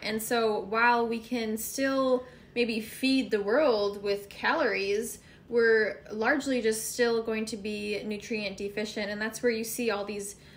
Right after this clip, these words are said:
new terms coming up. So the autoimmune diseases, I B S, all those problems, because our microbiomes are not satisfied. We are not fueling our body with the nutrients we need to optim-, to function, function optimally.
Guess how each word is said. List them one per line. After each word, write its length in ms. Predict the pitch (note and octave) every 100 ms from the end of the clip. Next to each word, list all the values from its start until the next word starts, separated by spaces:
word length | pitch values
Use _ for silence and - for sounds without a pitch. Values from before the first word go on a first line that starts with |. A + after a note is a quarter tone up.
| - -
new 580 | A3 A3+ A3+ A3 G#3 G3+ - -
terms 440 | A#3+ A#3 A3 G#3
coming 260 | - G#3+ G3+
up. 140 | G3
So 140 | -
the 80 | G#3
autoimmune 400 | F#3 G3 G3+ G3+
diseases, 600 | G3 G3 G3 G3+ F#3+ F#3
I 200 | - F#3
B 100 | G3+
S, 240 | F#3+ F#3 -
all 160 | G3+
those 200 | G#3+ G3+
problems, 580 | - G3+ G#3 G#3 F#3+ F#3+
because 380 | A3 G#3+ G#3+ G3+
our 480 | F#3 G3+ A3 A3+ - - - - - G3+
microbiomes 680 | G3+ G#3+ B3 A#3 C#4 C#4
are 60 | B3+
not 160 | A3
satisfied. 500 | A3 C4 C4+ A3 F3+
We 140 | F#3+ A3
are 100 | G#3+
not 320 | G3+ A3 G#3 - -
fueling 480 | - - A#3+ A#3+ A#3
our 140 | G#3 G3
body 340 | F#3+ G3+ G3
with 240 | F#3 F#3+
the 260 | - G3+ G3+
nutrients 500 | A3 A#3 A#3+ B3+ A#3
we 80 | A3+
need 220 | G#3 G3+
to 140 | - A3
optim-, 480 | - F3+ - G3+ - - -
to 380 | B3+ A#3 G3 - -
function, 560 | - - B3+ C4 C4+ A3 -
function 640 | - D4 E4 - A#3+ A3
optimally. 680 | A3 E4+ - A3 F3+ F3+